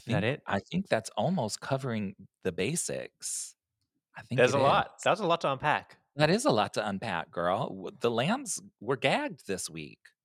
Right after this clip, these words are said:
Speaker 1: I know.
Speaker 2: W-, w-,
Speaker 1: But,
Speaker 2: with
Speaker 1: okay.
Speaker 2: tickets alone.
Speaker 1: Is this her way of saying it's time for Christmas? 'Cause she literally just dropped Christmas all over us.
Speaker 2: I know, and just last week, she was saying, "Not yet."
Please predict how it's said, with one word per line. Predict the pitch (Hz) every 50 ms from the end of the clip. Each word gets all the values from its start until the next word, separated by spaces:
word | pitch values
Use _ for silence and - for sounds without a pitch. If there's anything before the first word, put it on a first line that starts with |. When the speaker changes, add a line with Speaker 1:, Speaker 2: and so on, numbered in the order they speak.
| _ -
Speaker 1:
I | 120 120 110
know. | 123 135 143 139 104 90 87 85 - _ _ _ _ _ _ _ _ _ _ _ _ _ _ _ _ _ _ _ _ _ - -
Speaker 2:
W-, | 113 110 104 113 143
w-, | 170
Speaker 1:
But, | 156 - 175
Speaker 2:
with | 147 170 147 117
Speaker 1:
okay. |
Speaker 2:
tickets | 104 - 208 - - - - -
alone. | 147 160 220 311 247 - - 80 156 - - 107 _ _ _ - _ _ _ _ _ _
Speaker 1:
Is | - 156 -
this | 226 233 220
her | 226 202
way | 190 180 165
of | 151 -
saying | - 151 139 135 127 123 123 120 -
it's | 123 120 110 - - -
time | - 117 110 101
for | 120 -
Christmas? | - 117 - - 131 123 127 - - - - _
'Cause | - 131 -
she | - 135
literally | 120 127 127 127 127 120 110
just | 110 117 - -
dropped | - 107 98 - - -
Christmas | - 110 - - 98 - -
all | 104 98
over | 95 95 95 90
us. | 85 87 - - - - - _ _ _ _ _ _ _ _ _ _ _ _ _ _ _ -
Speaker 2:
I | 98 104
know, | 110 120 110 80 -
and | - 95 98 98 95 90 - 98 98
just | - 101 101 -
last | 101 95 95 - -
week, | 104 107 -
she | - - 87
was | 87 80 -
saying, | - 80 76 76 73
"Not | 73 64 - -
yet." | 87 85 76 - - -